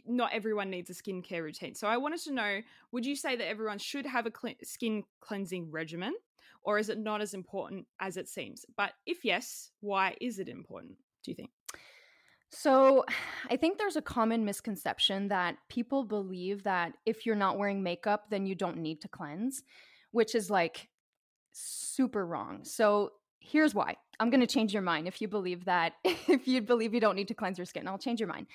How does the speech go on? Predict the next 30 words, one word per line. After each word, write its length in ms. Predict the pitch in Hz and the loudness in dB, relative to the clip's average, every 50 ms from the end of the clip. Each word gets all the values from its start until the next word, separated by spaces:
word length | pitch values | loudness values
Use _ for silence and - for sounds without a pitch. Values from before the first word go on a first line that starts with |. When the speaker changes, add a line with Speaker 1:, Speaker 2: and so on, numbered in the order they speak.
| - - - - - - - - | -20 -20 -20 -20 -20 -20 -16 0
Speaker 2:
So 180 | - 254 254 262 294 | 4 4 4 6 4
even 260 | 320 359 359 403 403 | 4 4 4 0 -2
if 100 | 392 - | -2 0
you're 80 | 339 | 2
not 160 | 311 285 - 220 | 4 4 4 4
wearing 200 | 233 226 226 220 | 2 2 2 2
makeup 380 | 202 202 196 220 196 196 190 | 0 0 2 2 2 2 2
and 100 | 196 202 | 0 -2
you're 80 | 190 196 | -2 -2
just 240 | 196 202 196 - - | -2 -4 -6 -2 -2
like, 260 | 196 175 160 160 - - | 0 0 0 -2 -6 -6
you 120 | - 240 226 | -4 -2 0
know, 120 | 202 185 180 | 2 2 2
"I 60 | 185 | 2
don't 180 | 202 208 202 | 0 -2 -2
put 140 | - 240 196 | -2 -2 -2
anything, 420 | 190 175 180 185 - 202 180 185 175 | -2 -2 -2 -4 -4 -6 -6 -4 -4
just 200 | 208 196 - 208 | -6 -6 -4 -2
moisturizer 600 | 185 175 170 - - 185 175 175 180 190 175 170 | -2 -2 -4 -4 -2 0 0 0 0 -2 -2 -2
and 80 | 180 | -2
I'm 140 | 170 175 180 | -2 -4 -4
good." 400 | 175 190 185 165 156 160 170 - - _ - - _ _ _ _ _ _ _ _ _ | -4 -2 -2 -2 -2 -2 -4 -8 -12 _ -20 -20 _ _ _ _ _ _ _ _ _
As 160 | 233 247 240 | -2 -2 -2
soon 300 | - - - 294 294 302 | -4 0 4 6 6 6
as 160 | 359 392 349 339 | 6 4 2 2
you 100 | 349 285 | 0 4
walk 340 | 226 220 208 202 202 - | 6 6 6 6 4 2
out 200 | 208 202 208 208 | 0 0 0 0
the 100 | - 262 | -2 -2
door, 520 | 220 208 226 180 160 156 156 160 190 254 | 0 0 -2 -2 -2 -2 -2 -4 -4 -6